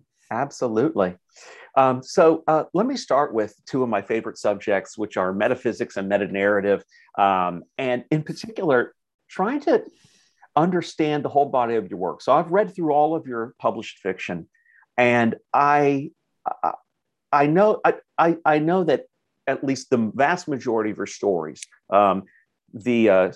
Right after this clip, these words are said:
let's say the, uh, cyclorama from James, the James Bond license expired book, notwithstanding, clearly that's in the James Bond world,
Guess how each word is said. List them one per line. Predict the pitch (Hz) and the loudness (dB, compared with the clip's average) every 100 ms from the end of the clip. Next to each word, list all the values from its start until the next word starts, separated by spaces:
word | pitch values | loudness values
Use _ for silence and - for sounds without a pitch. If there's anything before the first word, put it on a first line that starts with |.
| _ | _
let's | 120 110 - | -6 -4 2
say | 110 | 2
the, | 98 104 101 | 4 4 4
uh, | 95 | 2
cyclorama | - 143 135 131 113 113 117 110 - | 0 0 2 2 4 2 2 0 0
from | 120 104 98 | -2 -2 -6
James, | 92 117 113 107 | -6 -4 -4 -4
the | 90 101 | -6 -6
James | 120 117 107 | -4 -4 -4
Bond | - 113 110 107 | 0 0 0 -2
license | 95 104 - 113 | -4 -4 -6 -12
expired | 104 - - 113 110 95 | -12 -4 0 2 2 0
book, | 107 95 - | -2 -2 -4
notwithstanding, | 131 131 151 151 151 117 104 107 139 | -4 -2 -4 -8 -6 -6 -6 -8 -10
clearly | _ 110 214 120 | _ -4 0 0
that's | 113 107 - | 2 0 -2
in | 139 | -8
the | |
James | 127 139 135 120 | -4 -4 -4 -2
Bond | 113 101 - | -2 -2 -6
world, | 90 | -10